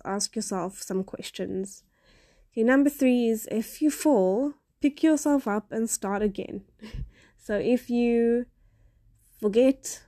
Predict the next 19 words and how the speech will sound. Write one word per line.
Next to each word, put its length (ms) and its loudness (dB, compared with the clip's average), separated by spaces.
and 280 -4
you 760 -4
go 120 -2
on 120 2
social 300 2
media, 600 2
just 340 -6
start 380 -4
again. 420 -4
Okay, 140 -14
and 100 -6
s-, 100 -16
try 200 -6
and 160 -2
stick 280 -10
to 120 -8
your 560 -2
commitment. 640 -8
Okay, 300 -4